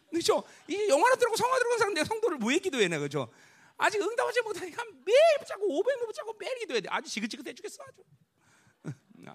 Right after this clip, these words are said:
아니야. <laughs> 자, 그래서 <laughs> 음,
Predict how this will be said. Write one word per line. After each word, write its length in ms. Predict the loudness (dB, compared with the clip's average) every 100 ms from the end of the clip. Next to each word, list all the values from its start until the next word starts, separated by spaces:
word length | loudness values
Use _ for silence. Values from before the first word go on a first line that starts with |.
| -16
아니야. 160 | -18 -20 _ -12
<laughs> 2750 | -12 _ -20 _ -20 _ -20 -20 -18 -14 -14 -14 -18 -20 _ _ -20 -20 -20 -20 -20 _ -20 -20 -16 -16 -16 _
자, 220 | -8 -8 -8 _ _ -20 _
그래서 540 | -12 -8 -6 -4 -4 -4
<laughs> 3000 | -8 -16 -18 -18 -18 -20 -20 _ _ _ _ _ _ _ _ _ _ _ _ -20 -20 -20 -20 -20 _ _ _ _ _
음, 160 | -18